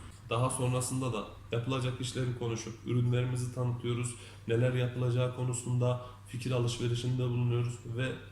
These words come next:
asla ve asla iş yapmadan fiyat vermiyoruz. Fiyat versek de ortalama bir fiyat olduğunu müşteriye söylüyoruz.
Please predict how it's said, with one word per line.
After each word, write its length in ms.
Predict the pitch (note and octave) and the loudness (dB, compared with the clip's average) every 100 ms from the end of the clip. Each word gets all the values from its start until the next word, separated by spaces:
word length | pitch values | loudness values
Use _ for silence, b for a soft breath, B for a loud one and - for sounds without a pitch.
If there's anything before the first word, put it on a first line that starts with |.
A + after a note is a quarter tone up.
| - | -4
asla 440 | C3 B2+ - A2 G#2+ | -2 0 -2 -2 -2
ve 80 | |
asla 420 | - B2 - G#2+ G#2+ | -4 -2 -2 -4 -4
iş 180 | - - | -6 -2
yapmadan 500 | A#2 A#2+ A2 G#2+ B2 A#2+ B - | -2 -2 -4 -2 -2 -4 B -8
fiyat 340 | C3 B2 A#2+ | -2 -2 0
vermiyoruz. 420 | A2+ G2+ G2 - | -2 -2 -6 -10
Fiyat 360 | - C3 C3 - | -6 -4 -4 -4
versek 420 | B2+ B2+ C3+ - | -2 -2 -4 -2
de 160 | A2+ A#2+ | -4 -2
ortalama 560 | - A#2 A#2+ B2 B2 B2 | 0 0 2 2 2 2
bir 80 | A#2+ | 0
fiyat 340 | - B2+ B2 | 0 -2 0
olduğunu 400 | B2 A#2 A#2 A#2 | 0 2 2 0
müşteriye 500 | A2+ A#2+ B2 A#2 A#2+ | -2 -2 0 0 0
söylüyoruz. 540 | A#2 A#2 A#2+ B2 B2+ | 0 0 2 2 0